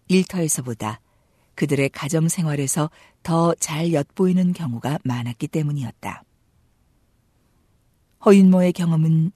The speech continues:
역시 옳았다. 허윤모는 가정 취재를 통해 특혜를 바라기에 앞서 자기 사업에 자국자국 진심을 묻혀가고 있는 고인식을 새롭게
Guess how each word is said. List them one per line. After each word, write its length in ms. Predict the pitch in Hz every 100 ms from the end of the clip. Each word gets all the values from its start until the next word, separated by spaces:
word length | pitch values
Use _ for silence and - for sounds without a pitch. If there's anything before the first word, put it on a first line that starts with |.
| 156
역시 460 | 127 - - 123 -
옳았다. 600 | 131 110 - 64 - - _ _ _ _ _ _ _ _ _ _ _ _ _ _
허윤모는 600 | 208 185 165 160 170 127 - - _
가정 380 | 185 165 202 214
취재를 440 | - 214 190 175
통해 400 | - 156 123 - _ _ _ _ _ _ _ _ -
특혜를 420 | 254 - 226 233
바라기에 460 | 208 180 165 165 165
앞서 460 | 143 - 127 123 - _ _ _ _ _ _
자기 300 | - 151 165
사업에 560 | 156 165 139 143 147 151 _ _ _
자국자국 960 | - 156 180 170 - _ 160 151 165 170 _
진심을 560 | - - 185 - 185 196
묻혀가고 560 | 170 170 202 175 165 156
있는 280 | 147 165
고인식을 760 | 170 - 165 170 175 - 120 110 - _ _ -
새롭게 680 | - 214 190 - - 180